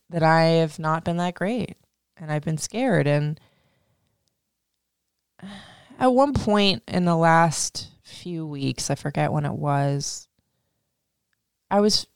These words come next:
irritated and frustrated about, like, some charge that had gone through on my bank account. And I was, like, mad because, you know, like,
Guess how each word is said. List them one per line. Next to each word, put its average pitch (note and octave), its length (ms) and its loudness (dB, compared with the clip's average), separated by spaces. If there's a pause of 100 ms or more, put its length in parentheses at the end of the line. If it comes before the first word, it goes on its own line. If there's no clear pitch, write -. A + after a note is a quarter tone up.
irritated B3+ 580 2
and F#3+ 120 2
frustrated F3 640 2
about, D#3 300 4
like, D3 160 2
some E3+ 320 2
charge D3 520 4
that D3+ 120 2
had C#3+ 120 0
gone D3 280 0
through C#3+ 560 0
on D3 200 -2
my C#3 400 -2
bank C3+ 280 -6
account. C#3+ 440 -4
And - 80 -8
I F3 100 -6
was, D#3+ 260 -6
like, - 380 -10 (840)
mad D#3+ 560 0
because, D3+ 500 2
you D3+ 120 -10
know, C#3+ 180 0
like, C#3+ 300 -4